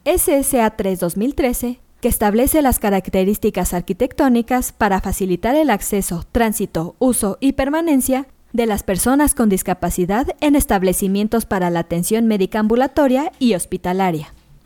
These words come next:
Una más es la norma cero cero dos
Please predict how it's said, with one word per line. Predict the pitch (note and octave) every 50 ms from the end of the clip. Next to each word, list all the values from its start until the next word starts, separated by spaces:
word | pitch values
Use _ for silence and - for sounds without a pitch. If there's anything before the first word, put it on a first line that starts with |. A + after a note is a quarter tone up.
| _ _ _ _ _ _ _ _ - _ _ _ _
Una | - A3+ G#3+ G#3 A3 C4
más | C#4 C#4 B3+ B3+ B3 - - -
es | - D4 C#4+
la | C#4 C4 A#3
norma | A3+ A3 G#3+ G#3 G#3+ G3 F#3+
cero | - - D4 D#4 D#4+ D4
cero | - - B3 A3 G#3 G3+
dos | F#3 F3+ E3 E3 - -